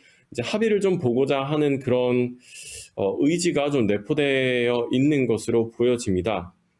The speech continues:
지금 어쨌든 천연가스 가격은 계속해서, 어, 등락을 유지하고 있습니다만,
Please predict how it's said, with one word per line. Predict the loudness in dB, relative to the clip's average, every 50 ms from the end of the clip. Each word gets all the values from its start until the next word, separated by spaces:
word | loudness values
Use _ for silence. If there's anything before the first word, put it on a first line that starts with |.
| _ _ _ _ _ _ _ _ _ -6
지금 | -2 0 2 2
어쨌든 | 2 0 -2 -2 -2 -2 -2
천연가스 | 0 0 0 0 0 0 -2 -2 -2 -4 -2
가격은 | -2 -2 0 0 0 0 0 0
계속해서, | -2 -2 -4 -6 -6 -8 -6 -2 0 0 -2 -2 -6 -10 _ _ -20 -20 -20 -20 -20 -20 _ _ _
어, | -6 -4 -2 0 0 0 -2 -2 -2
등락을 | -2 0 0 0 0 0 -2 -4 -4 -2 0 0 2 2 0 0 -2 -4 -4
유지하고 | -6 -4 -2 0 0 0 0 0 0
있습니다만, | 0 -2 -2 -2 0 0 2 0 0 -2 -2 -2 -2 -4 -4